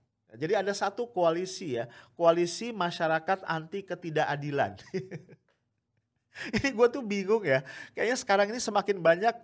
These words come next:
hadir kelompok-kelompok ya, yang mirip ormas gitu ya. Ada koalisi ini, ada koalisi itu ya, baik yang pro pemerintah maupun yang beroposisi pada pemerintah. Ini ada lagi ya,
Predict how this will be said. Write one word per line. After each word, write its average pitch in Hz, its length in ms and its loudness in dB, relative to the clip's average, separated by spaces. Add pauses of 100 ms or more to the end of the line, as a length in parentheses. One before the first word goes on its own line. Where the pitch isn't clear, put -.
(140)
hadir 202 560 2
kelompok-kelompok 220 1120 4
ya, 151 240 4 (240)
yang 180 240 2
mirip 185 320 2
ormas 190 480 4
gitu 156 160 -6
ya. 143 160 4
Ada 139 160 4
koalisi 143 720 2
ini, 226 400 -8
ada 135 240 0
koalisi 139 400 -2
itu 220 640 2
ya, 160 160 6 (320)
baik 196 240 4
yang 180 240 2
pro 208 240 4
pemerintah 185 800 0 (160)
maupun 190 400 0
yang 180 160 2
beroposisi 156 640 -2
pada 143 160 -2
pemerintah. 127 960 -8 (240)
Ini 175 240 -4
ada 175 160 2
lagi - 400 -8
ya, - 0 -